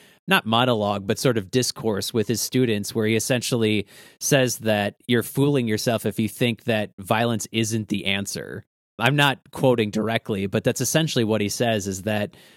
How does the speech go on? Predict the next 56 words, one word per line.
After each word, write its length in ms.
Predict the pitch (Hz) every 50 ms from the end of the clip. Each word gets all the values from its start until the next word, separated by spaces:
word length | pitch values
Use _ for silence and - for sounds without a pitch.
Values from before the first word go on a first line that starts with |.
| _ _ _ -
all 180 | 131 135 139
the 80 | 135 139
great 260 | 110 123 117 117 -
societies 440 | - 110 - 131 120 117 117 107 113
in 80 | 107
the 80 | 104 101
world, 480 | 101 107 131 156 127 104 107 107 101 - _ _ _ _ _ _ _
all 180 | - 143 143
the 80 | 143 135
great 280 | 113 123 123 117 107 -
cultures 540 | - - 131 135 - - 131 113 110 -
and 80 | 117 113
everything 340 | 110 113 113 - 135 120 110
like 200 | 104 101 101 -
that 180 | 127 120 110
have 400 | 95 117 110 104 101 95 92 - - _ -
triumphed 560 | - - 131 127 151 147 113 104 101 101 -
through 340 | - - - 117 117 113 104
violence. 720 | 95 104 104 127 127 104 92 92 95 - - - - - - _ _ _ _ _ _ _ _ _ _ _
And 380 | 127 131 135 131 127 120 117 -
it 120 | 131 127 -
gives 180 | 190 214 190
you 80 | 190 110
pause, 480 | - - - 185 233 175 107 110 117
because 260 | 117 123 123 156 139 -
during 160 | 190 208 175
the 60 | 139
movie, 220 | 139 160 165 151
you 80 | 127 120
don't 160 | 127 127 117
have 180 | 117 131 131 120
a 40 | 110
lot 180 | 113 110 123
of 80 | 127 -
time 160 | - 139 135
to 80 | 131 120
necessarily 340 | 120 - - 127 113 104
pause. 400 | 95 - - 107 107 131 160 156
But 240 | 131 - 127 120 - - -
afterwards, 480 | 120 151 - - 165 127 120 123 107
when 100 | 120 113
thinking 240 | - 165 170 175 175
about 200 | 135 113 113 113
it, 80 | 117 120
you're 100 | 127 135
like, 220 | 127 - - - - - - - - _ -
first 280 | - 180 220 - -
of 80 | 143 120
all, 180 | 120 110 113
that's 200 | 113 139 135 -
troubling. 480 | - - 175 180 196 147 131 123 123 117
But 140 | 113 113 -
secondly, 420 | - 220 208 - 190 135 123 120
he 220 | - - 160 208 233
is 160 | 175 117 90
right 500 | 101 113 139 190 165 104 - - -